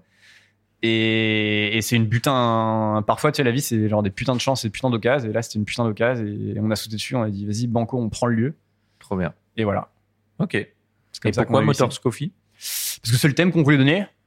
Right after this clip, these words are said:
Speaker 1: Il y a un esprit un peu garage, euh, roots.
Speaker 2: Mhm.
Speaker 1: Euh, après, moi, à l'époque, je faisais de la moto. Enfin, je fais encore de la moto, mais à l'époque, j'avais une Harley et tout. Et on voulait donner un petit côté,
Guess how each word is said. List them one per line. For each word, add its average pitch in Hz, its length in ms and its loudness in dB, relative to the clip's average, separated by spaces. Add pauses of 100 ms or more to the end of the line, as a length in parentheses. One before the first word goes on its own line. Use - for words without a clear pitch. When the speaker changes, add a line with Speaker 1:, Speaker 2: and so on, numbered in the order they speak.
(140)
Speaker 1:
Il 147 60 -6
y - 20 0
a 120 40 4
un 117 60 6
esprit - 240 0
un 117 80 4
peu 117 140 0
garage, 120 560 2
euh, 117 220 0
roots. 135 440 -4 (120)
Speaker 2:
Mhm. 107 160 -2 (420)
Speaker 1:
Euh, 107 440 2
après, 151 180 0
moi, 139 120 2
à 139 40 2
l'époque, 139 240 0
je - 60 -8
faisais 113 200 -4
de 117 40 0
la 120 80 6
moto. 123 180 2
Enfin, 113 120 -4
je - 60 -8
fais - 60 0
encore 123 200 0
de 127 40 2
la 131 60 4
moto, 170 240 2
mais 120 280 2
à 110 60 4
l'époque, 117 240 2
j'avais 113 220 2
une 110 80 2
Harley 113 280 2
et - 20 2
tout. 135 300 0
Et 113 100 0
on 107 80 0
voulait 110 160 0
donner 113 180 2
un 117 120 2
petit 113 160 -8
côté, 123 580 -2